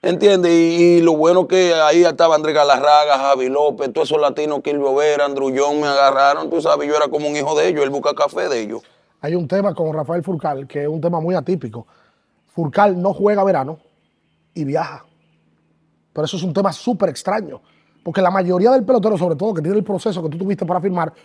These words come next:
Speaker 2: juega varios años de verano. ¿Por qué tú no jugaste verano y cómo fue tu proceso para finalmente firmar un contrato?
Speaker 1: ¿Qué te voy a decir? El proceso para yo firmar un contrato fue un poquito fuerte, mi hermano. Tú sabes que por eso me relajan, que yo me tuve que quitar dos años.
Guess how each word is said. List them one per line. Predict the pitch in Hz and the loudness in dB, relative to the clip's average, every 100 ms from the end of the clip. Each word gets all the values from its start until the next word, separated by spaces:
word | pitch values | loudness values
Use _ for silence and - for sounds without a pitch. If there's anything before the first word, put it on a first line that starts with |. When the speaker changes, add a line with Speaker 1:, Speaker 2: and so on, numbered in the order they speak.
| _ _ | _ _
Speaker 2:
juega | 170 175 196 | 0 2 2
varios | 180 185 170 | 0 -2 -4
años | 185 180 | -2 2
de | |
verano. | 160 214 196 | 2 2 0
¿Por | 143 196 | -2 -4
qué | 170 262 | 2 0
tú | 226 | 2
no | |
jugaste | 240 233 233 | 0 0 0
verano | 214 214 190 | 0 -2 -4
y | |
cómo | 139 220 254 | -6 -6 -4
fue | 240 | -4
tu | 220 | -4
proceso | 196 165 196 180 196 170 _ _ _ | -6 -6 -6 -6 -8 -10 _ _ _
para | - 180 | -4 -4
finalmente | - 180 214 208 208 196 - | -4 -4 -4 -4 -4 -6 -10
firmar | 175 156 160 196 202 | -8 -6 -4 -2 -2
un | 175 | -4
contrato? | 143 117 - - - _ _ _ _ _ _ _ _ _ _ _ - - | -8 -12 -16 -20 -20 _ _ _ _ _ _ _ _ _ _ _ -20 0
Speaker 1:
¿Qué | 185 | 0
te | 190 | 4
voy | 196 190 | 6 6
a | |
decir? | 170 135 160 | 4 0 -4
El | 156 | -2
proceso | 156 143 208 220 | -4 0 4 4
para | 196 196 | 2 0
yo | 190 | 0
firmar | 185 185 | 0 -2
un | |
contrato | 180 170 175 170 | -4 0 0 0
fue | 147 160 | -6 -8
un | 147 | -6
poquito | 147 156 151 139 | -6 -4 -4 -6
fuerte, | - 123 151 139 127 | -4 0 0 0 -6
mi | 127 | -4
hermano. | 123 143 151 131 | -2 -2 -2 -4
Tú | 139 | -4
sabes | 147 180 | -2 -2
que | 170 | -2
por | 151 156 156 | -4 2 2
eso | 165 165 | 0 -4
me | 170 | 0
relajan, | 160 151 147 147 | 2 4 4 2
que | 147 | -2
yo | 135 | -4
me | 143 | -4
tuve | 143 147 | -2 -2
que | 143 135 | 0 -2
quitar | 139 139 139 | -2 -2 -2
dos | 135 139 | 0 0
años. | 123 120 | 0 -2